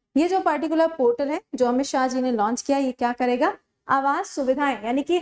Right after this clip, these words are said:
हाउसिंग फैसिलिटीज जो है, उनको पहुंचाएगा किस तक, सीएपीएफ़ के जितने भी जवान हैं, उन तक पहुंचाने का काम किया जाएगा। अगला सवाल, राष्ट्रीय पोषण माह दो हज़ार बाईस, इसका आयोजन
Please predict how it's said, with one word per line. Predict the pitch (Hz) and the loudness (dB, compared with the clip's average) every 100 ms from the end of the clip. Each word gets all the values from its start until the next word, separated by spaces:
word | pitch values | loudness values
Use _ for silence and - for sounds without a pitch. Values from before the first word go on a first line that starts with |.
| - | -2
हाउसिंग | 226 247 254 349 | -2 0 -2 -4
फैसिलिटीज | - 247 262 262 285 330 311 | -4 -4 -2 0 2 0 0
जो | 220 | -2
है, | 247 381 _ _ - | -2 -4 _ _ 0
उनको | 320 339 403 | 2 2 0
पहुंचाएगा | 403 254 240 254 226 269 381 _ _ | 0 -2 -2 -2 0 -2 -4 _ _
किस | 247 - | -6 0
तक, | 330 427 _ _ _ | 0 0 _ _ _
सीएपीएफ़ | 349 339 349 - 240 254 | 0 2 0 0 0 -2
के | 254 294 | -2 -2
जितने | 254 269 339 | -2 -2 -2
भी | 311 | 0
जवान | 226 226 247 269 | -2 0 0 0
हैं, | 285 - | -2 -6
उन | - 254 | -4 -2
तक | 294 320 | 0 -2
पहुंचाने | 262 247 247 214 220 | -2 -2 -4 -4 -2
का | 277 | -2
काम | - 208 220 | 0 -2 -2
किया | 240 233 262 | -2 0 0
जाएगा। | 220 110 - - _ _ _ _ - | -2 -6 -10 -14 _ _ _ _ -6
अगला | 220 233 | -2 -2
सवाल, | 247 254 320 - _ _ | -2 -2 -2 -6 _ _
राष्ट्रीय | 254 349 415 415 | 0 0 0 -8
पोषण | 381 359 381 | -4 -2 -2
माह | 370 349 359 | 0 0 0
दो | 320 | 0
हज़ार | 330 330 330 | 0 0 0
बाईस, | 262 240 214 - | 0 -2 -2 -6
इसका | 285 - 339 | -6 -2 -2
आयोजन | 339 247 254 262 311 | 0 0 0 -2 -4